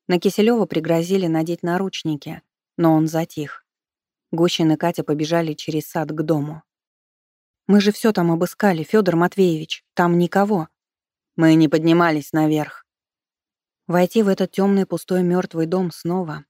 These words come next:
Кате почудилось, что открывается не дверь входная, а плита могильного склепа. С отчаянно колотящимся сердцем в груди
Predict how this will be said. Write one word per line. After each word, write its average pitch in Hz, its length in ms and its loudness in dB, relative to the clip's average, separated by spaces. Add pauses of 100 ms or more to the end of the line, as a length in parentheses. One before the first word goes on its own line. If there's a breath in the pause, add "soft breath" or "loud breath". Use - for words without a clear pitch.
(540)
Кате 196 240 -2
почудилось, 160 580 -4
что 180 220 -6
открывается 160 640 -4
не 156 140 -2
дверь 175 240 -6
входная, 151 680 -8 (320)
а 165 100 0
плита 170 340 -2
могильного 156 520 -2
склепа. 156 580 -12 (1000)
С - 140 -10
отчаянно 220 460 2
колотящимся 185 720 -2
сердцем 185 480 -4
в 160 60 -8
груди 160 500 -4